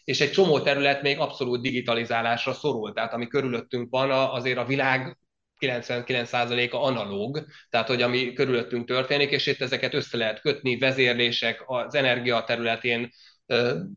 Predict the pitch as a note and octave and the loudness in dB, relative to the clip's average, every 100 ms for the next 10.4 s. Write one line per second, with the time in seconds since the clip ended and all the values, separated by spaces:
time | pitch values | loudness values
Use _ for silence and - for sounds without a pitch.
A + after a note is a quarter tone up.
0 | _ - D3 E3+ E3 A#2 - A2+ - A2+ | _ 0 4 6 6 2 -2 -4 -2 -4
1 | A2 G#2+ A#2 A2 A#2+ B2 - B2+ A#2 E3 | -2 -4 -2 -2 -4 -8 -4 -4 -2 -2
2 | C#3+ D3+ C3+ C#3 C#3 B2+ D3 D3+ B2 A#2 | -2 -6 -6 -2 -2 2 0 0 0 0
3 | A#2 A#2 A#2 B2 A#2+ - B2 B2 A2+ A#2 | -2 -2 -2 -2 -4 -6 -4 -2 -2 -2
4 | A#2+ A#2+ A#2 C3+ C#3+ C#3+ G#3 D#3+ A#2 D3 | -2 -2 0 -2 -2 -2 -4 -2 -2 0
5 | E3+ D3+ - - - - F#3 D#3+ D3 C3+ | 4 2 2 -10 -6 0 2 4 4 4
6 | D3+ D3 E3+ C#3+ D3 C#3+ C#3+ D#3 C#3 C#3+ | 2 2 2 0 4 4 4 2 0 -2
7 | C3+ D#3+ D#3+ A#2+ A#2 C3 - A#2 A2+ A2+ | -4 -4 2 2 2 0 2 0 0 -6
8 | A2+ C3 B2 A#2+ A2+ B2+ - B2+ A#2+ B2 | -4 0 0 2 2 2 0 -2 -2 -2
9 | B2 A#2+ B2 A2+ B2 A#2 A#2+ A2+ - B2 | 0 0 2 2 2 2 0 -2 -4 -4
10 | A#2 A#2+ B2 | -2 -2 -2